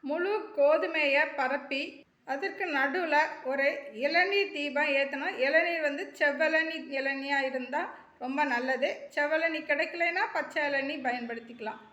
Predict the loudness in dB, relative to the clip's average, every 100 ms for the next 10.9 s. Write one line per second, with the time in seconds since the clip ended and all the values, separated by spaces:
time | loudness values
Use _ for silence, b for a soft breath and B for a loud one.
0 | _ _ _ _ _ _ _ -4 0 2
1 | 2 2 0 0 2 2 2 -2 2 2
2 | 4 4 2 0 -4 -4 -4 -4 0 0
3 | 0 -2 -6 -4 -6 -8 0 0 0 -8
4 | -20 _ _ _ _ -4 -2 2 4 4
5 | 4 2 4 2 0 -4 -4 2 4 4
6 | 2 0 2 2 2 0 2 2 0 2
7 | 2 4 4 4 6 4 2 -4 2 2
8 | 2 0 0 2 2 0 0 -2 -4 -6
9 | -6 -8 _ _ _ -20 -20 _ _ _
10 | _ 2 4 4 2 4 4 4 2